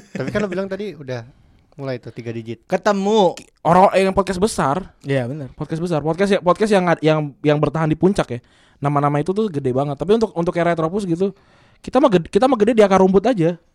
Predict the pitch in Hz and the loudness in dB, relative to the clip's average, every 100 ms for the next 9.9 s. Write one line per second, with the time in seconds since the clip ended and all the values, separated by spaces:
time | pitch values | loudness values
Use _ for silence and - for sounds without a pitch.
0 | _ _ _ _ - 175 180 196 196 185 | _ _ _ _ -2 0 2 4 4 4
1 | 190 185 180 185 185 180 - 175 185 196 | 2 2 2 4 2 0 0 4 4 4
2 | 185 185 185 - _ - 175 185 185 185 | 2 0 -2 -6 _ -2 0 0 2 2
3 | 180 180 180 165 156 165 175 175 175 170 | 2 0 -2 -4 0 2 2 0 0 0
4 | 170 170 - 165 165 160 226 254 254 277 | 0 -2 0 0 0 -2 -4 -4 -8 -6
5 | 156 127 113 170 214 175 _ _ _ _ | -4 -4 -6 -6 -8 -10 _ _ _ _
6 | _ _ _ - - 190 - 175 185 226 | _ _ _ -12 -4 -2 0 0 4 6
7 | 233 190 156 160 196 175 107 - - _ | 6 4 2 0 0 -4 -8 -14 -20 _
8 | _ _ _ - 120 135 127 139 135 131 | _ _ _ -10 -4 -4 0 -2 -2 -6
9 | 139 131 131 131 135 156 131 117 113 | -6 -6 -8 -6 -4 -4 -6 -10 -14